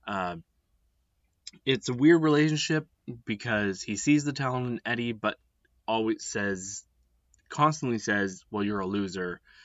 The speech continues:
<laughs> You'll never win." I don't know. It's a weird relationship, but it, it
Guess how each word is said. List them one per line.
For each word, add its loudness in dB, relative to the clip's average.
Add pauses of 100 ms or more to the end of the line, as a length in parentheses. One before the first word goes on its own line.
(280)
<laughs> -8
You'll 2
never 0
win." 0 (800)
I 4
don't 4
know. 2
It's 0
a 4
weird 4
relationship, 2
but -2
it, -2 (180)
it -4